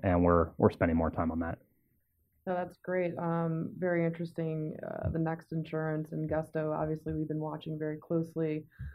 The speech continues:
Speaker 2: um, along with, uh, you know, a couple of the others, Policy Bazaar and, and Jetty. Any updates there that, that we should be aware of?
Speaker 1: Yeah, um, Policy Bazaar i-, is an interest-,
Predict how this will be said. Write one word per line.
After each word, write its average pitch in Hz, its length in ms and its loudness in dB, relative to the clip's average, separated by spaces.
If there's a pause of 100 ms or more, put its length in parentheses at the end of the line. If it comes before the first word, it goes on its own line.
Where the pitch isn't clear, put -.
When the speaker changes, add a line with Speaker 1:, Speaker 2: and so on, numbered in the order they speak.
(160)
Speaker 2:
um, 160 440 0
along 160 480 0
with, 156 260 0 (100)
uh, 165 340 -2 (220)
you 175 100 -6
know, 165 160 -2
a - 40 -6
couple 165 280 -6
of 151 80 -4
the 156 100 -4
others, 156 300 -2 (100)
Policy 160 360 -2
Bazaar 151 480 -4
and, 156 120 -6
and 160 240 -4
Jetty. 156 440 -2 (420)
Any 170 140 2
updates 165 480 0
there 160 260 2
that, 156 380 -2
that - 260 -4
we 170 140 0
should 165 120 -8
be 165 60 -2
aware 160 320 0
of? 175 160 -2 (800)
Speaker 1:
Yeah, 113 580 12
um, 101 100 12
Policy 151 340 12
Bazaar 104 400 12
i-, 95 140 12
is 104 180 10
an 101 100 12
interest-, 104 420 10